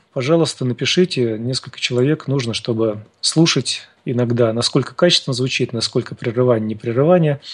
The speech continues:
и так далее и тому подобное. Так, это что касаемо, м, сервера,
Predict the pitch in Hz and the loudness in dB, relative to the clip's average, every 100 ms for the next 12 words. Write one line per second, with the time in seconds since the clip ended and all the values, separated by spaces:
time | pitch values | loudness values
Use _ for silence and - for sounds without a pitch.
0 | - - - - _ - 156 160 - 107 | -16 -16 -16 -20 _ 0 2 2 2 2
1 | 127 143 123 - 135 151 - 110 110 131 | 4 4 2 0 -4 -4 -6 -6 -2 -2
2 | 127 _ _ _ _ _ _ - - 131 | -4 _ _ _ _ _ _ -20 -2 0
3 | 113 90 90 87 87 _ - - - - | 0 -4 -8 -12 -18 _ -20 -20 -20 -20
4 | - - - - _ _ _ 120 - - | -20 -20 -20 -20 _ _ _ -12 -6 2
5 | 117 - 165 139 156 - 127 143 135 131 | 2 4 0 2 -2 -2 -2 2 2 4
6 | 127 120 _ _ _ _ 277 233 208 127 | 0 -2 _ _ _ _ _ -18 -10 -6
7 | 113 101 - _ _ _ - - _ _ | -6 -8 -16 _ _ _ -16 -16 _ _
8 | _ _ _ - 147 117 98 90 | _ _ _ 0 2 2 -4 -12